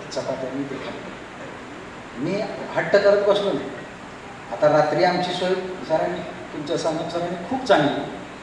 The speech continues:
म्हणजे पक्वान्नापेक्षाही चांगलं जेवण आम्हाला रात्री मिळालं. म्हणून लक्षात ठेवा, दुपारची वेळ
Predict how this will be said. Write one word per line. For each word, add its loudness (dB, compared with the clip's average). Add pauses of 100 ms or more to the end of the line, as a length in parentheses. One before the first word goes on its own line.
(180)
म्हणजे 0
पक्वान्नापेक्षाही 4 (760)
चांगलं 6
जेवण 4
आम्हाला 4
रात्री 0
मिळालं. -6 (840)
म्हणून 2
लक्षात 6
ठेवा, 6 (580)
दुपारची 8
वेळ 10